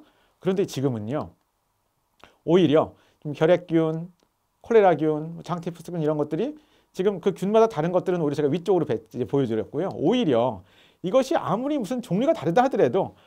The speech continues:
박테리아라는 공통점이 있거든요. 그러다 보니까 인간 같은 포유류 동물에는 없는 물질인데, 그 생체 물질로서, 그런데 이런 박테리아들은 가지는 게 있습니다.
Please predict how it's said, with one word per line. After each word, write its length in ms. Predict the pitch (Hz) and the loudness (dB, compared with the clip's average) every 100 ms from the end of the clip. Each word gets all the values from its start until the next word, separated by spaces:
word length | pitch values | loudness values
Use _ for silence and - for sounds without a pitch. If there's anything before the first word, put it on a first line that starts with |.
| _ _ | _ _
박테리아라는 680 | - 151 - 277 269 247 262 | -4 -4 -2 2 6 6 2
공통점이 540 | - 196 330 285 190 120 | -4 -2 0 2 2 0
있거든요. 580 | 123 117 113 156 107 - _ _ _ _ | -2 -4 -4 -6 -6 -12 _ _ _ _
그러다 340 | 170 220 247 | 6 8 8
보니까 520 | 170 131 110 196 139 92 _ _ | 6 0 -4 -6 -6 -10 _ _
인간 400 | 147 165 208 269 | -6 0 0 2
같은 320 | 254 240 240 | 0 -2 -6
포유류 480 | 226 320 330 320 302 | -6 0 2 2 0
동물에는 480 | 226 175 185 185 233 | -2 -4 -2 -4 -4
없는 480 | - 151 214 302 269 | -4 -2 -2 -2 -2
물질인데, 640 | 143 - 117 107 135 95 _ _ | -2 -2 -6 -4 -6 -6 _ _
그 140 | _ - | _ -12
생체 260 | 247 247 | -10 -6
물질로서, 600 | 220 120 123 107 120 196 269 _ _ _ _ _ _ _ | -6 -4 -4 -4 -6 -8 -10 _ _ _ _ _ _ _
그런데 360 | 247 254 262 | 0 2 2
이런 240 | 214 190 202 | 2 0 -2
박테리아들은 580 | 165 - 254 254 208 196 | -6 -6 2 2 2 -2
가지는 320 | - 127 170 | -8 -4 -4
게 100 | 131 | -4
있습니다. 440 | 101 104 87 78 | -6 -12 -20 -20